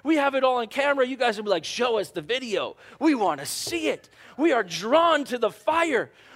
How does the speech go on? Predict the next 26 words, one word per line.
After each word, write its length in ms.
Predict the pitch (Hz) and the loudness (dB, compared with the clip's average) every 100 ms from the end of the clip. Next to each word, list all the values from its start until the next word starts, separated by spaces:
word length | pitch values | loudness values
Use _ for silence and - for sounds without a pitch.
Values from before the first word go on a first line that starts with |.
| - | -2
We 140 | 330 | 0
are 120 | 302 | 0
drawn 540 | 247 175 220 311 320 302 | -2 -2 2 4 2 -2
to 120 | 262 | -8
this 240 | 254 226 | -8 -8
terrible 520 | - 269 320 330 277 | -4 0 2 0 -2
thing 280 | 277 311 320 | -4 -4 -2
that's 180 | 247 233 | 0 -2
taken 360 | - 277 285 254 | -4 -4 -6 -2
place. 340 | 254 285 233 | 2 2 0
But 100 | 208 | -8
now 160 | 220 202 | -6 -6
it's, 120 | - | -6
"Oh, 140 | 247 | -6
it's 180 | 190 - | -6 -6
all 120 | 131 | -10
settled. 340 | - 117 101 95 _ - | -10 -12 -12 -16 _ -20
No 80 | |
big 200 | 135 104 | -20 -20
deal." 240 | 95 95 90 _ _ _ _ _ _ _ _ _ _ _ _ _ _ _ _ _ _ _ _ _ _ _ - | -20 -20 -20 _ _ _ _ _ _ _ _ _ _ _ _ _ _ _ _ _ _ _ _ _ _ _ -6
But 160 | 226 | -6
we're 140 | 269 294 | -4 -6
drawn 520 | 202 269 392 440 427 | -6 -6 -2 -2 -2
to 120 | - | -6
bad 400 | 226 214 247 262 | -6 -2 0 0
news 800 | 240 247 233 135 101 101 - - | -2 -4 -4 -6 -10 -18 -20 -20